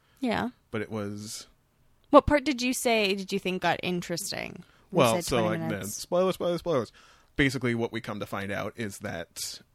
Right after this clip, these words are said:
Speaker 2: these missing mammals have gone savage. They have reverted
Speaker 1: Yes.
Speaker 2: to their feral ways. And when they have done so, a shadowy group,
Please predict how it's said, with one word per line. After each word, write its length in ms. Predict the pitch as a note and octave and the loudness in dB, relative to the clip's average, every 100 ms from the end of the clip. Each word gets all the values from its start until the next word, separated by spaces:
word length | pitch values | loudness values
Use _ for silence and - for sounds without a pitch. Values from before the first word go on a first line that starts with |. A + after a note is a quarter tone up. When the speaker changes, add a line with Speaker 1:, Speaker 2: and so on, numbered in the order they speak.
| _ _ _ _ | _ _ _ _
Speaker 2:
these 220 | A#2 G2+ | -8 -6
missing 360 | A2 A#2 A2 G2+ | -4 -4 -4 -4
mammals 460 | C3+ C#3+ G#2 A#2 - - | 0 0 0 -4 -8 -8
have 260 | A2 G#2 | -8 -8
gone 360 | G2 F2 E2 G#2 | -8 -10 -10 -10
savage. 520 | - F3+ G2+ B1 - | -6 -4 -6 -10 -12
They 120 | - | -12
have 420 | - E2+ G2 - - _ _ | -12 -12 -14 -18 -20 _ _
reverted 680 | G#2+ A#2+ A2+ B2+ - F2 - - _ | -6 -4 0 -2 -4 -10 -14 -20 _
Speaker 1:
Yes. 400 | - C#3+ D#3+ - - _ _ | -4 -4 -4 -12 -18 _ _
Speaker 2:
to 300 | - F#2 E2 - _ _ | -12 -10 -10 -16 _ _
their 180 | G2 F#2+ - | -10 -10 -14
feral 420 | - B2+ A2+ G#2+ | -6 -2 -2 -2
ways. 460 | A2 G#2 E2 - - _ _ _ _ _ _ _ | -4 -6 -8 -12 -18 _ _ _ _ _ _ _
And 140 | B2 G2+ | -8 -6
when 120 | G2 | -6
they 80 | F#2 | -8
have 220 | G2 - | -10 -2
done 200 | D3 F#3+ | 0 0
so, 320 | - A2 G#2 | -2 -4 -2
a 220 | B2+ - - | -4 -6 -8
shadowy 720 | - - G#2+ G2 G2 F#2 F#2+ - _ _ _ _ - | -4 -2 -2 -4 -6 -6 -10 -14 _ _ _ _ -8
group, 360 | A#2+ G#2+ A2+ | -2 -2 -2